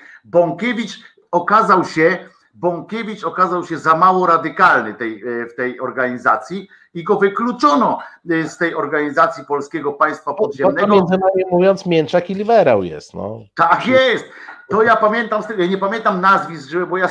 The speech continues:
Speaker 1: <laughs> nie pamiętam nazwisk tych ludzi, którzy tam w to, w tym, e, biorą, e, procederze udział, natomiast, e, e, pamiętam, że wykluczono Bąkiewicza, e, z tej, i z tego to pamiętam, no, a t-, ci ludzie
Speaker 2: Słuchaj,
Speaker 1: są
Speaker 2: no,
Speaker 1: naprawdę
Speaker 2: oni zaczynają, oni zaczynają działalność od konferencji,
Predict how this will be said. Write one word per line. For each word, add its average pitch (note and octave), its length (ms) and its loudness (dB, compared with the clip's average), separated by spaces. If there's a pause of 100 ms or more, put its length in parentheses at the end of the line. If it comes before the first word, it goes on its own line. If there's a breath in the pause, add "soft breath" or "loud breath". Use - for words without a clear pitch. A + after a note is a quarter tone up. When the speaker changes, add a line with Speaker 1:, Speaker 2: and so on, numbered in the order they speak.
Speaker 1:
<laughs> A3+ 80 2
nie F3 80 0
pamiętam F#3 440 -2
nazwisk F#3 440 0
tych D#3+ 160 -8
ludzi, F3 240 -6
którzy E3+ 300 -10
tam E3+ 200 0
w - 80 -18
to, D3+ 160 -6 (340 loud breath)
w - 60 -20
tym, E3+ 240 -2
e, D3+ 80 0
biorą, F3 500 2
e, C#3+ 120 2
procederze C#3+ 720 -4
udział, D#3+ 400 0
natomiast, F#3+ 440 -2 (340 loud breath)
e, - 40 -4
e, E3 420 0
pamiętam, F#3 560 -2
że E3 100 -2
wykluczono F#3 800 0
Bąkiewicza, F#3+ 880 -2 (300 loud breath)
e, D#3+ 200 -2
z - 160 -16
tej, D#3 340 2
i C#3 100 -8
z - 140 -16
tego E3 220 0
to D#3 160 -4
pamiętam, D3 640 -2
no, C#3+ 280 -4 (200)
a C3+ 60 -4
t-, - 220 -16 (180)
ci D#3 120 -10
ludzie D3+ 120 -4
Speaker 2:
Słuchaj, F#3+ 200 6
Speaker 1:
są D#3 60 0
Speaker 2:
no, F3 60 2
Speaker 1:
naprawdę E3 360 2
Speaker 2:
oni C4+ 100 -2
zaczynają, F#3+ 760 -2
oni F3+ 280 -4
zaczynają D#3 580 -6
działalność C#3+ 560 -4
od C3 120 -10
konferencji, B2+ 840 -4